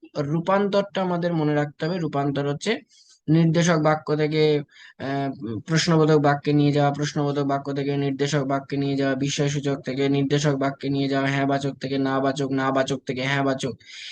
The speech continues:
ইত্যাদি যে রূপান্তরগুলো, এগুলো কিন্তু পড়তে হবে বাক্যের মধ্যে। বাক্যের এই যে এতগুলো টাইপ রয়েছে, এগুলো কিন্তু সবই very, very, very, very important।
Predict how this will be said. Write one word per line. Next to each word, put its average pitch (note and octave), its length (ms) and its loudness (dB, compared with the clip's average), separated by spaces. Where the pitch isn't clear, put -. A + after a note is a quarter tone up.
ইত্যাদি A3+ 480 2
যে G#3+ 140 8
রূপান্তরগুলো, F3 680 4
এগুলো D3+ 240 4
কিন্তু C#3+ 260 0
পড়তে C#3 340 -6
হবে C#3 240 0
বাক্যের B2+ 420 -2
মধ্যে। B2 300 -2
বাক্যের C#3+ 480 2
এই F#3+ 140 2
যে F3+ 300 2
এতগুলো F3+ 540 0
টাইপ D3 340 2
রয়েছে, D3+ 260 2
এগুলো C3 240 -6
কিন্তু C#3 260 -4
সবই D3+ 520 2
very, C3 420 0
very, B2+ 360 -2
very, B2 380 -2
very A#2 420 -2
important। A2 720 -4